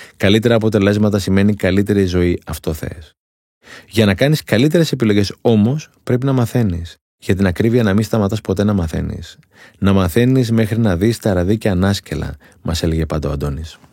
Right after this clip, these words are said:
Η δασκάλα της γιόγκα. Κάθε Τετάρτη πρωί είναι η ώρα της γιόγκα. Όταν θέλω κάτι, το προγραμματίζω, αλλιώς ξέρω ότι δεν θα συμβεί. Ένα θέμα υγείας με έφερε κοντά στη γιόγκα και έκτοτε η σχέση μας μετράει είκοσι χρόνια.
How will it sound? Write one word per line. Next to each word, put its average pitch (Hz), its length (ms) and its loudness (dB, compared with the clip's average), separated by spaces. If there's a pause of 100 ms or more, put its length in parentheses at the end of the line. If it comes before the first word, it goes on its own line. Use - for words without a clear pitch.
(2750)
Η 139 60 4
δασκάλα 170 400 4
της 165 140 2
γιόγκα. 131 380 2 (680)
Κάθε 160 220 0
Τετάρτη 151 360 0
πρωί 127 280 4
είναι 156 140 4
η 151 40 6
ώρα 156 180 4
της 139 160 2
γιόγκα. 117 360 2 (340)
Όταν 110 180 0
θέλω 117 260 2
κάτι, 107 300 0
το 117 100 -2
προγραμματίζω, 107 720 2
αλλιώς 90 580 0 (380)
ξέρω 107 380 2
ότι 101 140 -2
δεν 90 100 0
θα 95 80 0
συμβεί. 71 400 -6 (760)
Ένα 151 180 2
θέμα 165 260 2
υγείας 139 480 2
με 123 120 4
έφερε 127 220 0
κοντά 117 280 0
στη 120 160 -4
γιόγκα 117 280 2
και - 180 -2
έκτοτε 113 340 -2
η 110 40 2
σχέση 113 380 -2
μας 110 120 -2
μετράει 110 440 0
είκοσι 117 440 -4
χρόνια. 98 500 -2